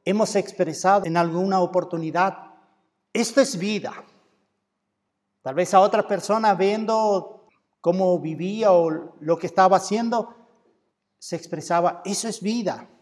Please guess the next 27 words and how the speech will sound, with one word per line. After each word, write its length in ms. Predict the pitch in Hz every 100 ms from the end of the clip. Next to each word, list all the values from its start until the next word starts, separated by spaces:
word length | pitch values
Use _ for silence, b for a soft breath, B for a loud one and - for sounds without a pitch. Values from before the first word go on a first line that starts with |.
| _ _ _ _
refiriéndose 800 | 165 190 226 254 269 254 240 247
a 100 | 220
ciertas 380 | - 220 214 196
comodidades, 1300 | 214 190 180 160 170 202 220 220 214 180 - - - -
tal 120 | 156
vez 300 | 190 202 -
personas 460 | 190 180 190 190
que 100 | 180
están 400 | 190 196 190 190
disfrutando 580 | 180 180 180 175 190 190
de 120 | 175
vacaciones, 880 | 170 160 160 - 208 220 214 - - - _ _ _ _
un 200 | - 180
día 200 | 185 208
de 140 | 202 185
descanso, 920 | 170 - 196 208 220 - 214 202 - - _ _ _ _ _ _ _ _ -
O 100 | 214
en 60 |
otros 240 | 247 233 240
casos, 400 | 240 240 247 233
tal 160 | 214
vez, 380 | 208 233 - - - _ _ _ _ _ _ _ _ _ _ _ -
una 260 | 170 196
vida 280 | 180 202 196
lleno 320 | 170 185 190
de 500 | 175 165 147 - _ _ _ _ _ _
placer. 720 | 135 120 - 185 180 - -